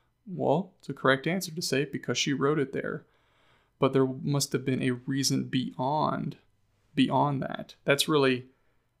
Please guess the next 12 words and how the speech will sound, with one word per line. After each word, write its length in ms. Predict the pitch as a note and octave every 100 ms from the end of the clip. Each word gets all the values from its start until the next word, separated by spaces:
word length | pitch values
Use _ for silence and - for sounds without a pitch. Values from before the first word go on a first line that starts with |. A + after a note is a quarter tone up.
| -
not 180 | C#3 D3+
really 280 | C#3+ C#3 C3+
even 260 | C3 B2
why 260 | C3+ C3 C#3
is 120 | B2+
it 140 | C3
there. 180 | B2+ B2+
That's 220 | C3 C3+ - _
how 640 | - - D3 C#3+ C3+ C#3+ _ _
it 160 | - C3+
got 260 | C3+ C3
there. 240 | - D3+